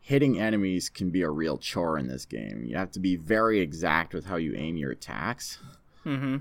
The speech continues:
Speaker 1: And don't even get me started on that first mini boss. There's literally no way to beat him
Speaker 2: <laughs>
Speaker 1: without getting hit yourself.
Speaker 2: Yeah, it's pretty dumb.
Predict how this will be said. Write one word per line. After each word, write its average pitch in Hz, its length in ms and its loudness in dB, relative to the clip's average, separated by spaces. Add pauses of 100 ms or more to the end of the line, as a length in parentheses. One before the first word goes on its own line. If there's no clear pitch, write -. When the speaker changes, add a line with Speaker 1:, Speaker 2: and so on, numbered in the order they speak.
(1200)
Speaker 1:
And 71 200 -2
don't 123 240 2
even 117 180 -2
get 113 180 0
me 78 80 -8
started 95 440 0
on 82 140 0
that 78 180 -4 (100)
first 107 260 2
mini 71 220 -2
boss. 67 720 -4
There's 92 160 -2
literally 139 340 8
no 127 120 6
way 117 160 6
to 90 120 2
beat 107 140 4
him 92 100 2
Speaker 2:
<laughs> 80 60 -2
Speaker 1:
without 82 220 -2
getting 85 220 -4
hit - 220 -4
yourself. - 880 -6 (680)
Speaker 2:
Yeah, 123 240 2
it's 117 100 -2
pretty 127 220 -2
dumb. 110 300 -2